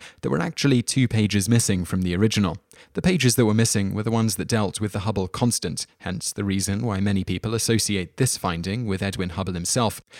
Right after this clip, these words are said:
The reason this segment was not in the English translation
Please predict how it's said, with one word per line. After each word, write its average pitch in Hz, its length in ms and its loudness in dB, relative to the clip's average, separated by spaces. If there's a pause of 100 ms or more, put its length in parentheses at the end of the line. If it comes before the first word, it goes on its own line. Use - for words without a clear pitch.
(240)
The 127 100 4
reason 156 320 4
this 107 140 4
segment 110 420 2
was 107 160 0
not 107 180 2
in 110 160 4
the 98 140 2
English 98 260 0
translation 98 680 0